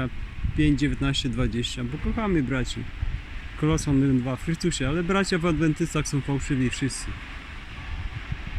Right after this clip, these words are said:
Mięsa nie jedzą, sabaty święcą, tak jak Matkę Boską katolicy,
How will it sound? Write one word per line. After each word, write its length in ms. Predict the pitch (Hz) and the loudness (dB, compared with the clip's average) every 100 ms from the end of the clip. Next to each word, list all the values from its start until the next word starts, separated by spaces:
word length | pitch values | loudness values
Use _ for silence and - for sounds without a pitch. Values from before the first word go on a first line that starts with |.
| - - - - - - | -4 -2 0 -2 -2 2
Mięsa 340 | 170 214 214 | 2 2 2
nie 140 | 208 202 | 4 4
jedzą, 480 | 190 175 156 160 123 - - - - - - 151 - | 6 6 4 6 6 4 2 0 0 0 -2 0 0
sabaty 460 | 127 156 196 214 | 2 2 4 4
święcą, 540 | 196 180 170 - 147 131 127 - | 4 4 4 4 2 2 -4 -6
tak 80 | - | -2
jak 160 | 139 | 0
Matkę 280 | 147 147 - | 2 2 2
Boską 320 | 127 135 - 131 | 2 2 2 4
katolicy, 580 | - 131 135 - 131 | 6 8 8 8 8